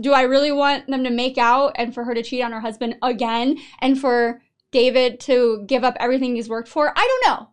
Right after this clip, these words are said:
okay? Uh, don't judge me. I kind of, I kind of don't know at this point. What do you guys think? How do you want this to end?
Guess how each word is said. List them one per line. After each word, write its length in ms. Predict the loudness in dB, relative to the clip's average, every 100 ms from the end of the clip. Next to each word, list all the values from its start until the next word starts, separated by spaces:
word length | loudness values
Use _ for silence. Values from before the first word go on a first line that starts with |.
| _ _
okay? 480 | -4 0 0 0 -6 _ _ _ _ _ -4
Uh, 60 |
don't 220 | 2 2 2
judge 220 | 0 -2
me. 300 | -2 -4 -4 _ _ _ 0
I 140 | 0
kind 240 | 0 -2
of, 160 | -2 -6 -14 _ _ _ _ _ _ _ _ _
I 100 | -6
kind 160 | -4 -2
of 60 |
don't 140 | -2 -2
know 120 | -4
at 80 | -4
this 160 | -10
point. 280 | -12 -16 -10
What 180 | -4 -2
do 60 | 0
you 120 | -2
guys 200 | -4 -6
think? 260 | -12 -14 -16 _
How 160 | -2 -2
do 80 | 0
you 80 |
want 180 | -2 -2
this 200 | -4 -6
to 140 | -8 -10
end? 300 | -12 -16